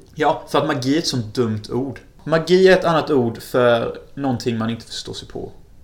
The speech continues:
Typ, liksom. Man kan säga magi om till exempel solen strålar. Men liksom, om vi bara börjar studera det så kan vi säkert förstå oss på solen och då kommer vi inte kalla det magi längre. Då kommer vi kalla det naturkraft. Och det är precis det här de gör i filmen.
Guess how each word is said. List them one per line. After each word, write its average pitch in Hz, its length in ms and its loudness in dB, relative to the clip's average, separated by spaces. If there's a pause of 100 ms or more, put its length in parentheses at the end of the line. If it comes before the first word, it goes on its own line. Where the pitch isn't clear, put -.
(200)
Typ, - 340 -12
liksom. 110 280 -10
Man 127 100 0
kan 147 120 -2
säga 160 280 6
magi 135 480 0
om 113 340 -2
till - 80 -4
exempel 123 240 -4
solen 110 320 -2
strålar. 110 440 -4 (1120)
Men 139 300 2
liksom, 143 400 0
om 139 60 2
vi 139 60 2
bara 135 180 4
börjar 117 120 4
studera 117 500 0
det 117 60 -2
så - 140 -10
kan 131 140 -4
vi 135 60 -6
säkert - 280 -4
förstå 107 280 -8
oss 139 320 -8
på 147 120 -2
solen 107 400 -2
och 123 100 -4
då 117 60 0
kommer 123 180 -4
vi 156 60 -4
inte - 120 -10
kalla 123 260 0
det 110 80 -2
magi 110 340 -4
längre. 120 360 -6 (140)
Då - 80 -10
kommer 120 200 -4
vi 117 80 0
kalla 120 260 -2
det 110 60 -4
naturkraft. 123 800 -6 (920)
Och 127 100 -2
det 131 60 6
är 127 40 -2
precis 135 280 -2
det 156 60 -2
här 151 160 0
de 127 100 0
gör 117 220 0
i 113 40 0
filmen. 107 380 -6